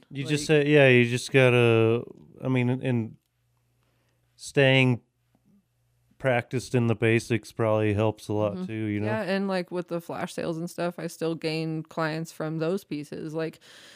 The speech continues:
Speaker 2: me and that person could vibe just really well, and we could have a lot of the same interests, and then they end up coming and seeing me in, like, three or four months and putting down a deposit and
Speaker 1: Mm-hmm.
Speaker 2: setting up a consultation and doing, doing the whole bit.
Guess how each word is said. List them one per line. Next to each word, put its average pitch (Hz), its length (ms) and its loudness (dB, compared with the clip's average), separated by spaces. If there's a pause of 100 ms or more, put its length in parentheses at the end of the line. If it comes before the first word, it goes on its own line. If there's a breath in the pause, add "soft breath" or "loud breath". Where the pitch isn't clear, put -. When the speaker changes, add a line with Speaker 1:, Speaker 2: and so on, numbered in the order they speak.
(160 loud breath)
Speaker 2:
me 165 260 -4
and 156 100 -6
that 156 140 -6
person 165 360 -6
could 156 180 -10
vibe 151 360 -2
just 151 220 -12
really 160 320 -6
well, 160 400 -2
and 160 80 -8
we 160 100 -8
could 160 120 -10
have 165 180 -6
a 160 40 -6
lot 160 200 -2
of 156 60 -10
the 160 80 -10
same 156 240 -8
interests, 156 560 -8
and 151 160 -8
then 147 120 -8
they 147 160 -8
end 147 160 -8
up 139 120 -10
coming 151 280 -8
and 151 140 -10
seeing 160 320 -12
me 175 80 -12
in, 165 140 -12
like, - 180 -16
three 147 160 -12
or - 100 -10
four 143 200 -12
months 147 360 -10
and 151 120 -10
putting 127 160 -10
down 147 180 -8
a 143 80 -8
deposit 151 640 -12
and - 240 -16 (240 soft breath)
Speaker 1:
Mm-hmm. 104 300 -6
Speaker 2:
setting 143 240 -10
up 139 160 -12
a - 20 -18
consultation 156 800 -12
and 175 140 -12
doing, 143 400 -10 (100)
doing 143 220 -10
the 147 100 -8
whole 151 180 -8
bit. 151 300 -10